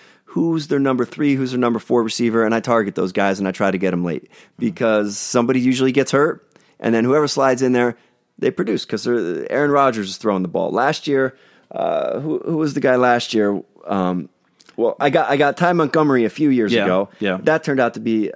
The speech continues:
Speaker 1: a find. And last year I got, uh, Geron-, Geronimo Allison.
Speaker 2: Yeah.
Speaker 1: He didn't turn into much, but he, I got him in a dynasty league, and he might produce this year. If he's on the, if it's a wide receiver on the Packers,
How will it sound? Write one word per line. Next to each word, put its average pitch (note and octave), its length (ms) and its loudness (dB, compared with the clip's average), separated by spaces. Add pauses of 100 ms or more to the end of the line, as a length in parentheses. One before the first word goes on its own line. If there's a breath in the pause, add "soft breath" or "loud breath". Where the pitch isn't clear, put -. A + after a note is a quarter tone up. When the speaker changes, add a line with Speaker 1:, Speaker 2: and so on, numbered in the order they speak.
(320)
Speaker 1:
a G#2+ 60 -4
find. G#2+ 480 -2
And B2 160 -2
last D3 220 -2
year D3 100 0
I - 20 -2
got, C3+ 340 -2
uh, A#2+ 280 0
Geron-, C3 520 -4
Geronimo B2 680 2
Allison. A#2 540 0 (100)
Speaker 2:
Yeah. F2+ 260 -8
Speaker 1:
He - 120 -2
didn't D3 160 2
turn B2+ 200 2
into A2 200 2
much, G#2 420 0
but G#2+ 240 2
he, A#2 200 0 (140)
I A2 120 0
got A2+ 160 2
him A2+ 80 0
in A2 80 2
a G#2 40 -2
dynasty G#2+ 520 -2
league, G#2+ 380 0 (340 soft breath)
and A2 480 0
he C#3 140 -6
might D3 200 -2
produce D3 280 -4
this D3+ 200 -4
year. F#2+ 220 -4 (160 soft breath)
If A2+ 100 -6
he's C#3 140 -4
on E3 140 2
the, D#3 120 -2
if B2 120 -4
it's C3+ 100 -8
a B2 40 -4
wide D3+ 200 2
receiver C#3+ 340 -2
on C3 120 2
the B2+ 40 -4
Packers, A#2 460 -2